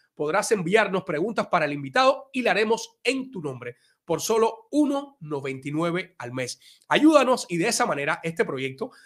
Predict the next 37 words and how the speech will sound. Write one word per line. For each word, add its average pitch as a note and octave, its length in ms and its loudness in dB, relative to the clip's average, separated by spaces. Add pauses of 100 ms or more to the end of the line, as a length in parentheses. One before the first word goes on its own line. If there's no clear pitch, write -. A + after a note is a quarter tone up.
(120)
podrá C#3 400 -2
expandirse E3 680 -6 (200)
a F#3 80 -4
muchas F3+ 340 -6
más C#3 420 -8
personas. B2+ 580 -6 (260)
También F3 260 2
aprovecho G3 600 4 (240)
y F#3 140 -4
te F3 80 -2
invito F#3 400 2
a D#3 60 2
que D3 80 -4
si C3 160 -8
tienes G3 240 0
tu A3 100 -4
negocio D#3 400 -2
y - 20 -8
quieres D#3+ 280 -4
anunciarte D#3+ 580 0
con C#3 120 -10
nosotros, G3 440 -4 (260)
puedes B3 280 4
escribirnos F#3 640 2
a G3+ 160 4
biografiaurbana F3 1120 0
uno B3+ 300 2 (260)
arroba F3 380 2
gmail F3+ 480 -2
punto G3+ 320 -4
com. C3+ 180 -4 (460)
Déjanos A3+ 580 6
anunciar D#3+ 420 0
tu G#3+ 80 -4
negocio, D#3 400 -4
para C3 200 -4
nosotros F3 500 -8